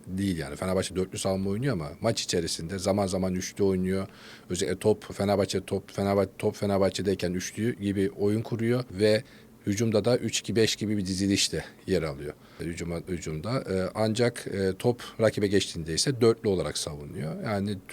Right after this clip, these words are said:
ve bu oyun sistemine döndükten sonra da teknik direktör Jose Mourinho Sen Maxim'e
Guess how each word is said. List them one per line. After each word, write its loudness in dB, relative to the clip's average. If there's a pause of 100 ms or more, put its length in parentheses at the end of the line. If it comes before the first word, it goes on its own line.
(240)
ve 6
bu 6
oyun 6
sistemine 0
döndükten 4
sonra -6
da -8 (240)
teknik -6
direktör -2
Jose -2
Mourinho -4
Sen 2
Maxim'e 0